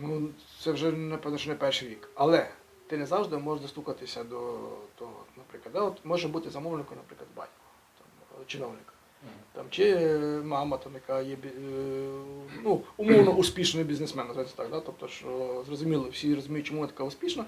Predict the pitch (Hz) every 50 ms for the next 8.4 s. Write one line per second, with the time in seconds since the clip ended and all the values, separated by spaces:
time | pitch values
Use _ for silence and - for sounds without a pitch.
0 | - - - - - - - - - 160 208 247 - - - - - 349 427 -
1 | 254 202 214 214 226 220 202 175 165 - - 170 160 160 - 135 - 214 - -
2 | 139 143 151 147 151 190 220 220 202 180 185 185 190 185 180 180 - 185 175 -
3 | - 185 185 - - 156 156 - - - - - - - - - - - - -
4 | 160 160 165 - 175 180 226 240 220 190 156 143 185 202 190 185 175 180 196 190
5 | - - 180 175 170 165 165 156 - - - - - - - - - - - -
6 | - 190 185 - 180 175 175 185 190 185 - - - - - - - - - -
7 | - - - - 160 147 139 139 147 151 170 180 175 - 156 - 147 143 - -
8 | - 160 139 123 110 - - -